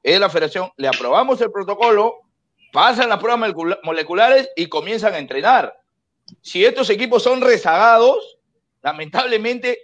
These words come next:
que no debería ser, porque todos co-, deberían comenzar, eh, igual, pero van a,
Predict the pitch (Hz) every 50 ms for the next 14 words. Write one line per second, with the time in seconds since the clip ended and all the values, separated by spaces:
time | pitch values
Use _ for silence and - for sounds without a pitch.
0 | _ _ - 180 170 165 180 185 220 254 277 277 254 233 196 180 180 196 202 190
1 | - - 208 214 - 196 180 123 131 - - 185 180 - - 160 147 135 127 127
2 | 143 180 190 185 175 - 139 127 - - 165 170 160 147 127 - 127 131 143 160
3 | 160 156 165 220 - - _ _ _ _ _ _ _ _ _ _ - - 190 190
4 | 175 175 165 131 - - _ _ _ _ _ _ - 147 165 190 202 202 196